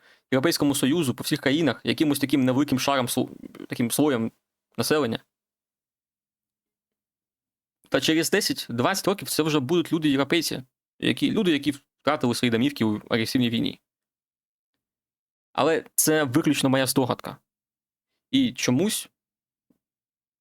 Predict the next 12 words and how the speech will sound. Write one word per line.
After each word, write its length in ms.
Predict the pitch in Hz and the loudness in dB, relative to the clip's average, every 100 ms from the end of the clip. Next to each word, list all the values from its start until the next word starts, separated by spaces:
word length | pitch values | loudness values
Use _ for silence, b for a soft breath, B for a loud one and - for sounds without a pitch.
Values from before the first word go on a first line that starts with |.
| _ _ - | _ _ -4
люди 380 | 131 302 147 131 - _ | 0 2 2 0 -8 _
в 40 | - | -2
Європі 460 | 110 117 156 135 131 _ _ _ _ _ _ _ _ | 2 2 0 -2 -6 _ _ _ _ _ _ _ _
перестали 480 | - 110 - 147 143 | -4 -2 0 0 2
боятися, 460 | 113 110 131 120 120 | 2 0 0 -2 -4
що 140 | - | -4
може 260 | 113 123 110 | -2 -2 -2
бути 240 | 113 120 | -2 -2
така 240 | 113 127 113 | 0 0 0
величезна 460 | 117 117 131 113 | 0 0 0 0
хвиля 220 | 113 120 | -2 -2
біженців. 500 | 110 - - - - | -2 -4 -6 -12 -14